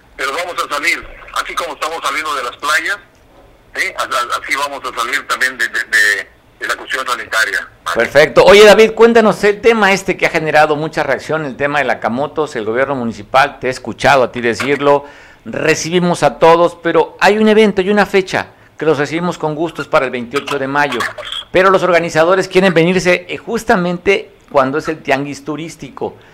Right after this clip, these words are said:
Speaker 2: Ya ha dicho la autoridad, bueno, tú que eres la autoridad en, en turismo, que seguramente, pues, en coordinación, hablan de que abre sanciones para aquellos que no respeten, David.
Speaker 1: Mira,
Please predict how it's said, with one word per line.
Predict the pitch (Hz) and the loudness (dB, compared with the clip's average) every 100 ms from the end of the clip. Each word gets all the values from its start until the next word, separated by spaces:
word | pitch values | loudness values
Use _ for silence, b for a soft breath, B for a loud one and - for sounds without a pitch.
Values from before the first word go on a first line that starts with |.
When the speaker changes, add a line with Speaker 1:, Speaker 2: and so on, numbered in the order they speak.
| b b 117 | b b 0
Speaker 2:
Ya | 131 | 2
ha | 151 | 2
dicho | 185 175 | 0 -4
la | 151 | -4
autoridad, | 135 135 143 151 190 | -4 -4 -8 -6 -6
bueno, | 139 135 101 | -6 -10 -12
tú | 160 | -10
que | 165 | -4
eres | 139 | 0
la | |
autoridad | 120 135 143 | 2 2 2
en, | 139 - | 0 -2
en | 123 | -4
turismo, | 110 127 156 135 - | -2 -2 -4 -6 -10
que | 98 | -10
seguramente, | 95 113 131 120 127 123 110 90 | -8 -2 -2 0 -4 -2 -4 -4
pues, | - 98 | -10 -12
en | |
coordinación, | 92 98 101 98 107 127 156 160 B B B | -8 -6 -6 -8 -4 -2 -2 -4 B B B
hablan | - 160 190 | -4 -2 -2
de | 160 139 | -4 -2
que | 175 | 0
abre | 190 190 | 0 -2
sanciones | 165 147 208 208 | -6 -4 -4 -4
para | - - | -4 -4
aquellos | - 175 170 | -4 -6 -6
que | |
no | 165 | -4
respeten, | 165 170 - 190 160 120 | -4 -4 -6 -6 -4 -2
David. | 95 82 - _ _ _ _ _ _ _ _ _ _ _ _ _ _ _ _ _ | -2 -4 -16 _ _ _ _ _ _ _ _ _ _ _ _ _ _ _ _ _
Speaker 1:
Mira, | - - - | -4 -2 -2